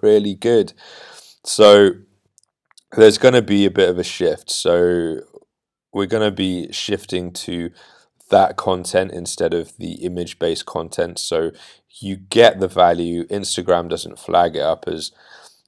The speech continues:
soliciting <laughs> sex or some weird political thing, and instead you just get the direct value.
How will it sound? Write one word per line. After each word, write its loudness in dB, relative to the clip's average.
soliciting -8
<laughs> -16
sex -4
or -4
some -4
weird 0
political -2
thing, -6
and -12
instead 0
you -8
just -10
get 6
the -2
direct -2
value. -2